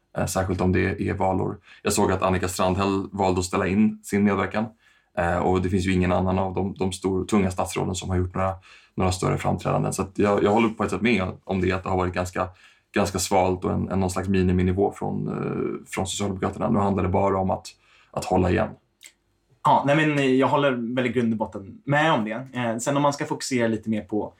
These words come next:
Speaker 2: på talet så tyckte jag var ganska intressant att i alla fall inledningen var otroligt nationalromantisk. Det var väldigt så mycket till, eh, tillbaka till Per Albin Hansson-vibbar och, och så vidare. Eh, det kändes nästan som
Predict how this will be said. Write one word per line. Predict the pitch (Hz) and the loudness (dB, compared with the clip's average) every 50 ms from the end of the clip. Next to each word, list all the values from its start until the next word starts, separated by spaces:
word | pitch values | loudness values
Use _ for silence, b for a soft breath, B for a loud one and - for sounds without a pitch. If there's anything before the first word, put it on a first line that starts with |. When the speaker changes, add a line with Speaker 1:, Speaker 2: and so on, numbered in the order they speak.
| b b b b b b b | b b b b b b b
Speaker 2:
på | - 135 | -2 0
talet | 131 151 180 196 190 180 175 - | 2 4 4 4 4 4 2 0
så | - | -4
tyckte | - - 127 - 123 | -8 -8 -6 -2 0
jag | 120 123 113 | 2 2 2
var | 110 110 | 0 0
ganska | - 123 110 101 - - 113 110 104 101 - | -2 -2 -2 -4 -4 -4 -4 -2 -2 -2 -4
intressant | 123 107 110 104 - 113 104 101 101 98 _ - | -6 -6 -6 -4 -2 -2 -2 -4 -6 -10 _ -6
att | 104 - - _ _ - - | -6 -6 -6 _ _ -20 -14
i | - | -6
alla | - 120 117 113 | -2 0 0 2
fall | - 117 113 | 2 2 2
inledningen | 123 120 113 107 127 147 175 185 151 127 117 | 2 2 2 4 4 2 2 2 2 2 2
var | 110 107 101 | 2 0 0
otroligt | 113 - - 127 117 110 110 107 - - - - | -2 -4 -2 -2 0 0 0 -4 -4 -8 -8 -4
nationalromantisk. | 117 113 - - 135 131 123 120 110 110 107 104 - 107 117 123 135 160 165 156 - - 104 107 - - | -4 -2 0 2 4 4 6 4 4 2 0 -4 -4 -2 0 2 4 4 2 2 -2 -6 -10 -10 -6 -2
Det | 113 | 2
var | 117 117 | 2 4
väldigt | 120 117 113 117 123 - | 4 4 2 0 -2 -4
så | - 123 110 | -4 -2 -2
mycket | 110 107 107 - 107 - | -2 -4 -4 -8 -10 -8
till, | 113 98 92 90 B B B B B B B B | -6 -6 -8 -8 B B B B B B B B
eh, | 113 107 | -4 -2
tillbaka | 101 127 110 110 107 104 - 110 | 0 2 2 2 2 2 0 -4
till | - - 98 95 104 - | -6 -6 -4 -6 -6 -4
Per | - 131 120 110 | 0 2 4 4
Albin | 113 117 110 107 110 | 4 2 2 0 0
Hansson-vibbar | 107 117 110 107 104 - 104 98 95 98 - - 120 110 123 113 95 92 92 117 110 104 | 0 0 0 0 -2 -4 -6 -8 -8 -8 -8 -6 -2 0 0 0 0 0 0 0 0 0
och, | 104 101 101 - - | 0 -2 -4 -6 -6
och | 117 | -6
så | - 120 | -2 0
vidare. | 113 110 - 113 110 120 117 131 127 | 0 0 0 -2 -4 -6 -6 -4 -2
Eh, | 117 110 107 | 0 2 2
det | 113 120 | 2 2
kändes | - 135 131 127 123 - - - - 131 - | 2 2 2 2 2 0 -4 -8 -12 -14 -8
nästan | - 131 131 127 - - 139 131 | -2 -2 0 0 0 0 0 0
som | - 127 117 113 107 - | 2 2 0 0 -2 -4